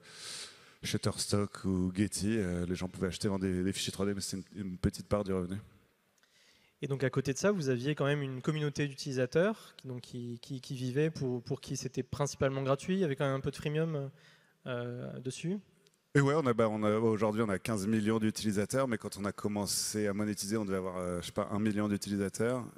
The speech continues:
Speaker 1: Et c'est vrai que les, l'essentiel était, euh, gratuit. Alors, on a une version à, je sais pas, dix dollars par mois pour les créateurs. Euh, mais la version gratuite était hyper robuste, donc elle suffisait pour la plupart des gens.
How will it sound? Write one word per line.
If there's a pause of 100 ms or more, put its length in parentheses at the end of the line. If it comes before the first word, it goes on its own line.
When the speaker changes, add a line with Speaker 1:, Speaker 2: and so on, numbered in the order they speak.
Speaker 1:
Et
c'est
vrai
que
les,
l'essentiel
était,
euh,
gratuit. (120)
Alors,
on
a
une
version
à, (480)
je
sais
pas,
dix
dollars
par
mois
pour
les
créateurs. (720)
Euh,
mais
la
version
gratuite
était
hyper
robuste,
donc
elle
suffisait
pour
la
plupart
des
gens.